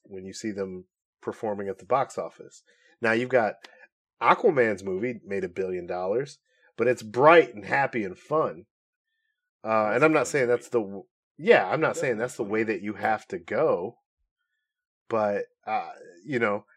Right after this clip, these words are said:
Speaker 1: clearly there is an audience for D C films that does not need Zack Snyder's influence to determine how they are successful
Speaker 2: Okay.
Speaker 1: and how they move forward.
Speaker 2: Okay.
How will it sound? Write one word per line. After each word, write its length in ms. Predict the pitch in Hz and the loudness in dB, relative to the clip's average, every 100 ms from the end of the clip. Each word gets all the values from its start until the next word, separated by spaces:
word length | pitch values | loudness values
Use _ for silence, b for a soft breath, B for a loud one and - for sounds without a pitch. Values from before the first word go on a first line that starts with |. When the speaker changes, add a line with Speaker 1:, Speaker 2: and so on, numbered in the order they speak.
| b | b
Speaker 1:
clearly 420 | - 147 151 151 135 | -4 0 2 2 2
there 240 | 135 131 | 4 4
is 100 | 123 | 4
an 100 | 113 | 0
audience 580 | 107 117 127 117 104 - | 0 2 2 2 -2 -8
for 340 | - 123 120 | -6 0 0
D 220 | 107 113 110 | 0 -4 -6
C 220 | - 113 | -6 -8
films 600 | - 107 95 92 95 _ _ _ _ _ 107 | -6 -4 -4 -8 -14 _ _ _ _ _ 0
that 260 | 113 98 | 0 0
does 240 | 113 107 101 | -4 -4 -4
not 260 | 113 107 | -6 -6
need 380 | 104 110 101 98 | -8 -8 -8 -12
Zack 360 | 98 104 104 - | -6 -2 -2 -4
Snyder's 800 | 117 107 104 98 95 90 - - _ - | -8 -6 -4 -4 -4 -6 -10 -20 _ -8
influence 800 | 120 110 113 101 92 76 - - | -6 -6 -10 -8 -8 -12 -16 -18
to 600 | - 104 98 92 90 90 - _ _ - | -12 -8 -6 -6 -6 -10 -14 _ _ -14
determine 540 | 101 98 110 104 98 | -12 -10 -8 -8 -8
how 520 | 92 - 104 98 98 92 | -12 -8 -6 -2 -4 -2
they 300 | 95 90 92 | -4 -4 -6
are 200 | 90 98 | -4 -4
successful 560 | 95 90 - 104 - 95 | -4 -8 -6 -6 -6 -8
Speaker 2:
Okay. 60 | |
Speaker 1:
and 80 | 92 | -8
how 120 | 95 | -8
they 100 | 92 | -8
move 200 | 90 92 | -8 -10
forward. 320 | - 120 71 - _ _ _ _ _ _ _ - - | -6 -6 -6 -16 _ _ _ _ _ _ _ -20 -20
Speaker 2:
Okay. 340 | 123 _ | _ _